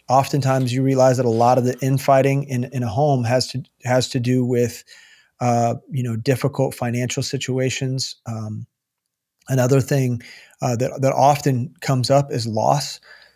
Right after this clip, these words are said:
So not knowing how to grieve together. If a family member dies, it could be a child, it could be, it, it could be a, a mother, a father, a close relative, someone passes away. And then in the midst of the grieving process, in the midst of,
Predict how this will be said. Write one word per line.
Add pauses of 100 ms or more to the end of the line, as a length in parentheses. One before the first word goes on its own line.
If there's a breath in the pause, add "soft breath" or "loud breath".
So
not
knowing
how
to
grieve
together.
If
a
family
member
dies,
it
could
be
a
child, (100)
it
could
be,
it,
it
could
be
a,
a
mother,
a
father, (400 loud breath)
a
close
relative,
someone
passes
away. (500 soft breath)
And
then
in
the
midst
of
the
grieving
process,
in
the
midst
of,